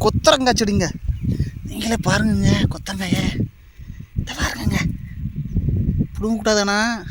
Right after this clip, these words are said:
கொத்தரங்காய் செடி. கொத்தரங்காய் காய்ச்சிருக்குங்க. இந்த பாருங்க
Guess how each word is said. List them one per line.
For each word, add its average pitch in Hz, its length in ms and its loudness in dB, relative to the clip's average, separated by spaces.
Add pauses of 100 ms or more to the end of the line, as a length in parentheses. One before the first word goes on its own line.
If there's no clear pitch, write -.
(320)
கொத்தரங்காய் 202 440 -2
செடி. - 140 2 (1700)
கொத்தரங்காய் - 380 4
காய்ச்சிருக்குங்க. 190 500 4 (1700)
இந்த 180 160 -2
பாருங்க 185 220 0